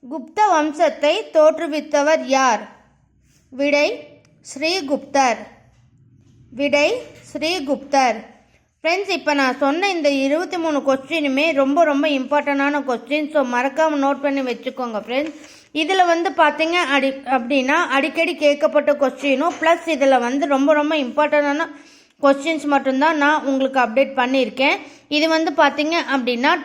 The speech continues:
டாப், அ, இம்பார்ட்டன்டான கொஸ்டின். So, மறக்காம நோட்டு பண்ணி வச்சுக்கோங்க. இது போல நிறைய விஷயங்கள் நான் வந்து அப்-, அப்லோட் பண்ணியிருக்கேன். So, பார்க்காதவங்க நம்ம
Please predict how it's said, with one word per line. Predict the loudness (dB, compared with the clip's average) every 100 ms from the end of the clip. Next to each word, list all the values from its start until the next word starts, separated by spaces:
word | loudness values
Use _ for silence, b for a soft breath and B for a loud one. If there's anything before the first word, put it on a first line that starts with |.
| 2
டாப், | 4 4 2
அ, | 2 4 6 6
இம்பார்ட்டன்டான | 4 2 2 2 2 2 0 -2
கொஸ்டின். | -4 -4 -6 -4
So, | -2 0
மறக்காம | 2 0 0 0
நோட்டு | 0 -4 -4
பண்ணி | -4
வச்சுக்கோங்க. | -4 -6 -6 -6 -2 -2 -4 B B B
இது | -4 -2
போல | 2 4 4
நிறைய | 2 2 2
விஷயங்கள் | 2 0 0 0 2 2
நான் | 2 2
வந்து | 2 2
அப்-, | 4 2 0 -10 B B -2
அப்லோட் | -2 2 2 2
பண்ணியிருக்கேன். | 0 2 0 0 0 0 0
So, | -2 -2 -4 0
பார்க்காதவங்க | 0 4 2 2 0 0 -2
நம்ம | -2 -4